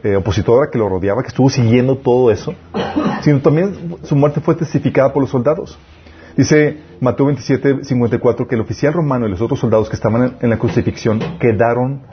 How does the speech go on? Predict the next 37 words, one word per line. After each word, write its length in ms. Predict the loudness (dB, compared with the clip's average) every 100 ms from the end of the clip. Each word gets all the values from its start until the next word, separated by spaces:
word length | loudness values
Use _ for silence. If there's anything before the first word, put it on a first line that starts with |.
| -4
aterrorizados 1080 | -4 -4 -2 -2 0 -4 -4 -4 -4 -6 -10
por 200 | -2 -2
el 80 | 0
terremoto 480 | 0 0 0 0
y 40 | -2
por 160 | 0
lo, 140 | 2 0 -2
todo 200 | 0 2
lo 100 | 2
que 300 | -2 -6 -6 -12 _ -4
había 160 | -2
sucedido. 380 | 0 0 0 0 -4 -18 -20 _ _
Y 120 | -2 2
dijeron, 420 | 2 2 0 -4 -12 -20 -20 -20 -20 -8
"Este 300 | -6 -4 0
hombre 340 | 0 2 -2 -2
era 220 | -2 0
verdaderamente 500 | 0 -2 -2 -4 -4
el 60 |
Hijo 180 | -8 -6
de 60 | -8
Dios". 260 | -8 -12 -2
Imagínate 320 | 2 2 2
todo 160 | 2 2
lo 60 |
que 120 | 2
vieron, 400 | 2 4 2 2
todo, 340 | 0 2 2 -4 -12 -20
dijeron, 360 | -4 -2 -2 -6 -2
los 180 | 2 4
sol-, 160 | 4 4
mismos 340 | 4 2 0
soldados 440 | 0 2 2 2
incrédulos 480 | 2 2 4 4 2
paganos, 560 | 2 2 2 0 -4 -10 _ _
dijeron, 300 | -2 -2 -2 -14 _ _ _ -2
"Este 500 | 0 -2 -6 -6